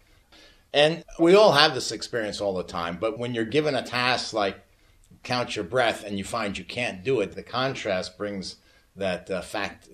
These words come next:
to light in a very powerful way. So somebody, uh,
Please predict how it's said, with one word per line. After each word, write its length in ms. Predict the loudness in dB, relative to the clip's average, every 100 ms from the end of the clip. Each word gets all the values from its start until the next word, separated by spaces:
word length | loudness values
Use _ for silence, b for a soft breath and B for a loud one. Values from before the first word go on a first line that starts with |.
| -16
to 200 | -12 -10
light 380 | 0 4 4 4
in 100 | -10
a 60 | -10
very 240 | -6 -4
powerful 480 | -4 -4 -4 -6 -10
way. 160 | -10 -10 _ _ _ _ _ _ _ _ _ _ _ _ _ _ -20 b b b b b b -20 _
So 460 | 0 8 10 10 8
somebody, 640 | 2 0 8 10 10 8
uh, 420 | 4 4 6 4